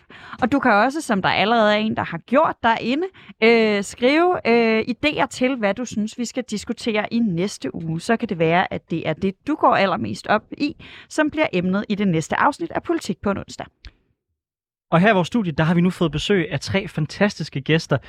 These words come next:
Speaker 2: Vi lægger altid med at spørge vores gæster om, hvad der har fyldt noget for dem i ugen, der er gået. Så lad mig starte med at byde velkommen til dig, Mette Thiesen fra Nye Borgerlige. Øh,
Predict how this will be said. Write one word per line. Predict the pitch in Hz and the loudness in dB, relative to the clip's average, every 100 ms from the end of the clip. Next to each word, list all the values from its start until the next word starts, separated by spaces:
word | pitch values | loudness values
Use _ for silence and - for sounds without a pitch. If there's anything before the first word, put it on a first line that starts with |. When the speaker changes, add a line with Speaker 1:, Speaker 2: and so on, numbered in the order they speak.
| - _ | -16 _
Speaker 2:
Vi | 151 | 2
lægger | 175 | 4
altid | 208 190 226 202 | 4 2 0 2
med | 185 165 | 2 0
at | |
spørge | 151 160 180 196 | 0 2 2 0
vores | 160 143 | -2 -2
gæster | 165 175 165 | -2 0 0
om, | 156 160 | 0 0
hvad | 147 | 0
der | |
har | 135 | -2
fyldt | - 214 | -2 0
noget | 170 170 | 2 2
for | 170 | 2
dem | 147 190 | 2 2
i | 180 165 | 0 0
ugen, | 156 180 | 0 2
der | |
er | 139 | 0
gået. | 143 151 175 - - - | 2 2 2 -4 -20 -16
Så | - 160 | 0 2
lad | 147 151 | 2 0
mig | 156 | 2
starte | 202 214 | 2 2
med | |
at | 180 | 0
byde | 160 | 0
velkommen | 170 - 180 | 0 0 -4
til | 151 | -2
dig, | 147 190 233 | 2 2 2
Mette | 185 156 | -2 -4
Thiesen | - 196 170 135 - | -6 -4 -4 -4 -8
fra | - 156 | -4 0
Nye | 175 | 2
Borgerlige. | 190 151 196 185 156 - - - _ 151 | 2 2 2 2 -2 -6 -20 -20 _ 2
Øh, | 156 139 | 4 4